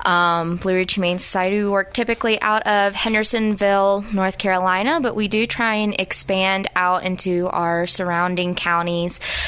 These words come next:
Um, we do run a limited admissions facility, which means that we pull from different county shelters that are local and maybe not so local to us to try and help homeless animals.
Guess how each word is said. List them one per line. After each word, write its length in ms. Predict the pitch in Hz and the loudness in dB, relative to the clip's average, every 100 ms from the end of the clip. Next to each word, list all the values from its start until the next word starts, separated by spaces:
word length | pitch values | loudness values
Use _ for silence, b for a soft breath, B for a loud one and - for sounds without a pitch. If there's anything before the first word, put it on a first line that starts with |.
| B | B
Um, 320 | 185 175 170 | 0 2 2
we 180 | 170 175 | 0 0
do 440 | 170 185 190 190 185 | 0 2 4 2 2
run 240 | 190 180 | 0 0
a 240 | 185 180 175 | 0 0 2
limited 400 | 175 175 175 175 | 0 0 2 2
admissions 480 | 175 170 - 175 - | 2 2 0 0 -2
facility, 640 | 190 - 170 175 202 240 | 0 2 2 2 2 0
which 240 | 214 - | 0 -2
means 300 | 190 180 185 | -2 0 0
that 240 | 190 175 - | 0 0 0
we 400 | 185 185 185 180 - | 0 2 0 -2 -4
pull 380 | - 226 240 277 | 0 2 2 0
from 560 | - 208 185 180 175 | 0 2 2 2 -2
different 580 | 170 180 180 185 175 - | -2 -2 -2 -2 -2 -2
county 320 | - 190 196 | -2 0 0
shelters 640 | - 180 180 - 180 180 - B B B | 0 0 0 0 0 0 -4 B B B
that 100 | 262 | 0
are 140 | 269 | 2
local 380 | 269 240 240 262 | 2 2 2 0
and 100 | 269 | 2
maybe 240 | 220 208 | 0 2
not 260 | 208 180 - | 2 0 0
so 160 | 214 202 | 0 2
local 380 | 196 196 214 | 2 2 0
to 240 | 202 208 - | 0 -2 0
us 160 | 214 | -2
to 140 | - 254 | -2 -4
try 220 | - 190 | -2 -2
and 120 | 175 | -2
help 240 | - 175 - | 0 -2 0
homeless 380 | 185 170 175 | -2 -2 -2
animals. 680 | - 185 185 185 180 185 185 | -2 -2 0 2 2 2 -2